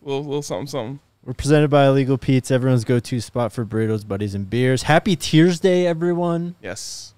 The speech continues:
Speaker 2: We will rank
Speaker 1: This is an epic Tuesday.
Speaker 2: Yeah. The most
Speaker 1: Honestly.
Speaker 2: important one so far.
Speaker 1: Those who followed me back from my early days on the B S, B S N Broncos podcast and B S N Buffs podcast know the further away we get from reality,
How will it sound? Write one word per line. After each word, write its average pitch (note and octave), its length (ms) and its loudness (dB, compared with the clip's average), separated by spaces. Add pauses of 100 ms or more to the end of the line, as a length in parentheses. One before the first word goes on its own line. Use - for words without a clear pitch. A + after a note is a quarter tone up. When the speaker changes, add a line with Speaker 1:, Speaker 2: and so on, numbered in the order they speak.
Speaker 2:
We C3 140 2
will C#3 380 6
rank C#3 220 4
Speaker 1:
This - 100 0
is F3 60 -2
an - 100 -12
epic C3 320 -6
Tuesday. G#2+ 460 -12 (100)
Speaker 2:
Yeah. A#2 360 2 (320)
The D#3+ 120 0
most G#3 220 6
Speaker 1:
Honestly. B3 60 4
Speaker 2:
important D3+ 400 4
one B2+ 220 0
so A2+ 180 -4
far. F2+ 300 -12 (420)
Speaker 1:
Those G3+ 240 -2
who C4 100 -4
followed D3 320 2
me C#3+ 120 -4
back C3 200 -2
from C3 160 -12
my A#2 220 -4
early A#2 280 -8
days A2+ 280 -6
on A2 80 -12
the G#2+ 80 -12
B G#2+ 180 -12
S, - 680 -12
B C3+ 120 -6
S B2 120 -8
N A#2 120 -8
Broncos G2+ 440 -10
podcast G2 480 -10
and A2 160 -12
B F2+ 120 -12
S D#2+ 100 -14
N - 80 -20
Buffs - 220 -14
podcast - 460 -16 (460)
know B2+ 520 -4 (340)
the B2+ 60 -20
further F#3 400 0
away C#3+ 260 2
we C3 140 -6
get B2+ 160 -8
from B2 200 -12
reality, G2 640 -8